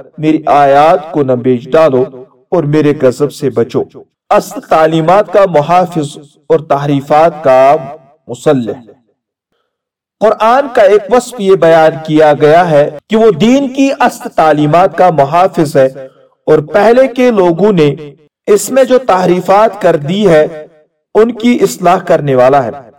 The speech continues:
اللہ تعالیٰ فرماتا ہے، وَأَنزَلْنَا إِلَيْكَ الْكِتَابَ بِالْحَقِّ مُصَدِّقًا لِمَا بَيْنَ يَدَيْهِ مِنَ الْكِتَابِ وَمُهَيْمِنًا عَلَيْهِ، اور اے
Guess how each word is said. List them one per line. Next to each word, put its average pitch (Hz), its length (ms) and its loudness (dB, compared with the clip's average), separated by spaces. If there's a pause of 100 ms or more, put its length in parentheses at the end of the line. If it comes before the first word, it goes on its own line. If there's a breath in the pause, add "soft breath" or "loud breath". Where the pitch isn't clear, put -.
اللہ 156 140 0
تعالیٰ 175 540 2
فرماتا 147 500 0
ہے، 147 340 -2 (220)
وَأَنزَلْنَا 170 840 2
إِلَيْكَ 175 500 0
الْكِتَابَ 160 600 0
بِالْحَقِّ 147 600 -2
مُصَدِّقًا 139 720 -2
لِمَا 147 420 0
بَيْنَ 156 300 0
يَدَيْهِ 131 760 0 (320)
مِنَ 185 200 0
الْكِتَابِ 202 800 2
وَمُهَيْمِنًا 156 1500 2
عَلَيْهِ، 139 380 0 (1080)
اور 233 440 2
اے 220 60 4